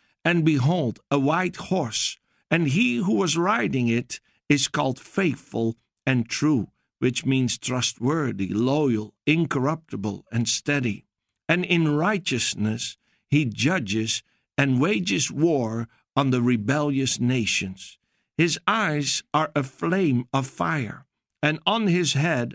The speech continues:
are many royal crowns. And he has a name inscribed on him, which no one knows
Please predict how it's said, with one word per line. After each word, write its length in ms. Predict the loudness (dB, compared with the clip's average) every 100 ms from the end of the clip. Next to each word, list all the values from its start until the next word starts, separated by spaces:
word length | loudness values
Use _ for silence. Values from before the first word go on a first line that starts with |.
| -4
are 140 | -2 0
many 560 | 0 0 0 -2 -4 _
royal 500 | -2 0 0 0 -4 -4
crowns. 600 | -2 -2 -6 -12 -14 -16 _ _ _
And 160 | 0 2
he 80 | 2
has 240 | 0 0
a 80 | 0
name 480 | 2 2 0 0 0
inscribed 720 | -2 -2 -2 -2 -2 -2 -4 -2
on 160 | 0
him, 320 | 2 2 0 -4 _ _ _
which 300 | 0 0 0
no 180 | 0 2
one 340 | 0 0 0
knows 400 | 2 0 0 -2